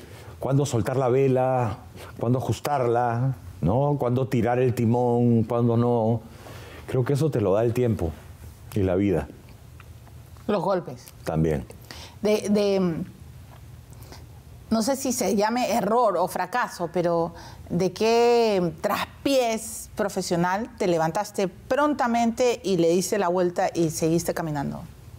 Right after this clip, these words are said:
Speaker 1: Uy, que no sé.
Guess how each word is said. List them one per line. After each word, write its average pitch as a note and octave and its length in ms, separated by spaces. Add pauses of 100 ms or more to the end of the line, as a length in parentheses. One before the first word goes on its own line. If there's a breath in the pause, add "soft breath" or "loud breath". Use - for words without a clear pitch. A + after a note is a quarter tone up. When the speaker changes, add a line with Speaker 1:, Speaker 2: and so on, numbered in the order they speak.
(2250)
Speaker 1:
Uy, D2+ 240
que - 160
no C#2+ 120
sé. E2 300